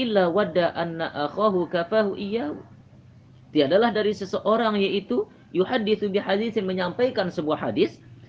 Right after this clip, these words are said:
illa wadda anna akhahu kafahu,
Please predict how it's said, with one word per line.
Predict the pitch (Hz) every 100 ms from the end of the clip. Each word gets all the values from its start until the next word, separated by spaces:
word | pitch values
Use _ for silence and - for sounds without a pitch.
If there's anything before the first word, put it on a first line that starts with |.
| -
illa | 262 262 208 170
wadda | 170 156 139 160 135
anna | - 156 147 117
akhahu | 139 - 220 180 135
kafahu, | 139 165 170 180 160